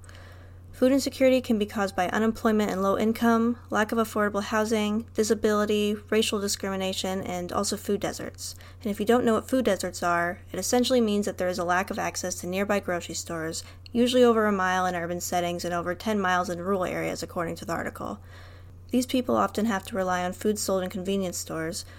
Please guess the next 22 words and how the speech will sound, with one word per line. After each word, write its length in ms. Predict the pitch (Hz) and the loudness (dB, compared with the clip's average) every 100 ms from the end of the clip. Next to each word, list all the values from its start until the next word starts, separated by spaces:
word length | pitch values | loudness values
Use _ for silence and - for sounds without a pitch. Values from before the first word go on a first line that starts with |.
| - | -6
which 220 | 208 - | -4 2
don't 200 | 226 247 | 4 6
consist 380 | 247 214 208 - | 2 0 -2 -4
of 100 | 185 | -6
foods 260 | 196 185 | -4 -4
that 100 | 180 | -2
will 80 | 170 | -2
properly 360 | 170 180 175 185 | -2 -4 -2 -2
nourish 320 | 175 165 170 | -2 -2 -4
our 80 | 160 | -6
bodies. 600 | - - - - - - - - - - - - - - - - | -6 -6 -8 -10 -12 -12 -18 -18 -20 -20 -18 -18 -16 -16 -8 2
Many 220 | 254 277 | 4 6
residents 480 | 214 208 208 208 208 | 4 2 2 0 0
in 80 | |
central 360 | 196 202 202 190 | -2 0 0 0
Illinois 340 | 190 185 185 | 0 0 0
alone 260 | 175 185 214 | 2 2 2
are 80 | 180 | 0
struggling 360 | - 156 131 | -4 -6 -6
with 140 | 127 175 | -8 -8
food 160 | 175 | -6
insecurity. 640 | 160 - - 160 - - | -6 -8 -8 -8 -6 -8